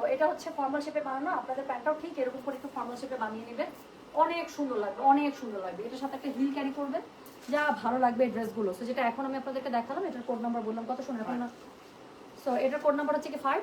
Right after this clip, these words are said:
প্রাইস হচ্ছে কি এটা ছয় হাজার আটশো, ডেলিভারি চার্জ ইনসাইড ঢাকায় সিক্সটি টাকা, আউটসাইড ঢাকা এইটি টাকা। যার কাছে এটা ভালো লাগবে অবশ্যই কোড, অ্যাড্রেস, কন্ট্যাক্ট নাম্বার দিয়ে মেসেজ করে দেবেন গয়না বাক্স পেজে, ঠিক আছে? So এই ছিল আজকের খুবই সুন্দর একটা ক্যাটালগ ফারিন। আহ, এর পরবর্তীতে, আচ্ছা আমার ড্রেসটা অনেকে দেখতে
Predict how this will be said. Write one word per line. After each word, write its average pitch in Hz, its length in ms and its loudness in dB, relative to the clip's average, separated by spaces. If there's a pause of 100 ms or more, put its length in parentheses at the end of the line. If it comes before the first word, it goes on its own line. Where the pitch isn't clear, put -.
প্রাইস 247 240 2
হচ্ছে 269 180 -4
কি 254 100 -2
এটা 262 160 -6
ছয় 247 140 0
হাজার 240 220 -2
আটশো, 233 160 -6 (100)
ডেলিভারি 226 280 -2
চার্জ 233 200 -2
ইনসাইড 220 260 -6
ঢাকায় 214 280 -6
সিক্সটি 233 240 -10
টাকা, 247 160 -2
আউটসাইড 202 260 -4
ঢাকা 180 160 -14
এইটি 170 180 -16
টাকা। 175 140 -12 (460)
যার 247 160 2
কাছে 277 160 -2
এটা 262 180 -2
ভালো 240 180 0
লাগবে 262 220 0
অবশ্যই 247 320 -6
কোড, 247 140 0
অ্যাড্রেস, 226 260 -2
কন্ট্যাক্ট 214 240 -6
নাম্বার 214 180 -4
দিয়ে 330 160 -6
মেসেজ 208 260 -8
করে 214 160 0
দেবেন 247 200 -4
গয়না 185 200 -2
বাক্স - 200 -14
পেজে, - 240 -8
ঠিক 285 140 -6
আছে? - 140 -6 (560)
So 277 60 0 (220)
এই 320 160 2
ছিল 320 140 -2 (140)
আজকের 233 300 -2
খুবই 320 200 -4
সুন্দর 302 200 -2
একটা - 160 -4
ক্যাটালগ 277 380 0
ফারিন। 269 280 4
আহ, 226 540 2
এর 269 160 6
পরবর্তীতে, 285 480 0
আচ্ছা 226 220 -4
আমার 277 180 2
ড্রেসটা 285 280 0
অনেকে 254 220 0
দেখতে 220 160 -4